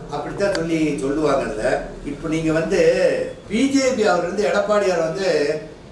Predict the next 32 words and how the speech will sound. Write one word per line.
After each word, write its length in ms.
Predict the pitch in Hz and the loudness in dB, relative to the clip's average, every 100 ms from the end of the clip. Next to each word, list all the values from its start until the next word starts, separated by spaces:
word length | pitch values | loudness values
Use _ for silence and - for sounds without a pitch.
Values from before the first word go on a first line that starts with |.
| - | -4
கையெழுத்து 380 | 180 226 214 | 0 2 0
கை 160 | - 202 | -2 0
நாட்டு 340 | 214 208 - | 2 2 2
தானுங்க, 400 | 185 - 160 156 - - | -2 0 -2 -2 -6 -12
அவர் 300 | - 160 156 | -4 -2 0
தற்குறி 380 | 143 156 208 202 | 0 0 0 -4
தானுங்க. 440 | 170 175 156 139 139 - - | 0 0 0 -2 -4 -8 -12
ஆனா 640 | 131 143 165 175 185 185 180 - - - | -4 -2 0 2 2 2 -2 -10 -14 -4
பி 240 | 226 277 | 0 0
ஜே 220 | 277 262 | 0 0
பிங்கிற 400 | 254 247 233 233 - | 0 0 0 0 0
கூட்டணிக்கு 440 | 233 - 233 220 214 | -4 -2 0 0 0
வந்து 240 | 208 233 | 0 2
அவர் 200 | 233 - | 2 2
கை 120 | 196 | -2
நாட்டு 220 | 202 208 | -2 0
போட 200 | 190 190 | -2 -2
மாட்டார். 420 | 175 170 160 - - - - | -2 -2 -4 -6 -8 -18 -10
பி 180 | 147 196 | -6 -4
ஜே 140 | 185 | 0
பிங்கிற 320 | 202 180 175 175 | 0 0 -2 -4
கூட்டணிக்கு 880 | 165 180 175 160 170 220 - - - - 160 | -2 -4 -2 -4 -2 0 0 0 -8 -12 -4
அவர் 180 | 156 | -2
கை 140 | 156 175 | 0 0
நாட்டு 240 | 202 185 | 0 0
போடுறதுக்கு 720 | 165 170 165 160 208 202 160 | 0 0 0 -2 0 2 2
விருப்பம் 380 | 175 240 214 196 | 2 -2 0 -2
இல்லை, 400 | 147 147 156 - - - | 0 0 0 -4 -14 -6
அது 160 | 156 147 | -6 -4
செய்ய 220 | 170 208 | 0 2
மாட்டாருங்க 480 | 175 160 160 151 139 | 2 2 2 2 0
அவரு. 560 | 123 - 139 143 - | -4 -2 0 -2 -2